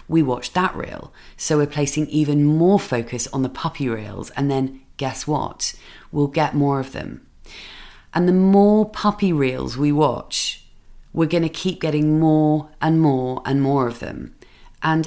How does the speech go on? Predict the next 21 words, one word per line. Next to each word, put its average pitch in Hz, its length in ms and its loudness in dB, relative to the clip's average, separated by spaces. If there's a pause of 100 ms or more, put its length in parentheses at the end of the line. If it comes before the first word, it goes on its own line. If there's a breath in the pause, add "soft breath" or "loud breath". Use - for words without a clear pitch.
they 185 220 2
will 247 140 0
make 175 240 0
us 160 120 -6
feel 180 200 -2
good, 170 440 -4
most 120 300 -8
likely. - 560 -12 (400 loud breath)
And 156 400 2 (340 loud breath)
we 170 160 4
might 185 300 4
also 139 320 -2
scroll 131 320 -4
through 113 520 -6
and 123 200 -6
stop - 300 -4
scrolling 120 440 -4
because 127 300 -8
of 127 80 -10
a 127 80 -4
reel, 123 600 -4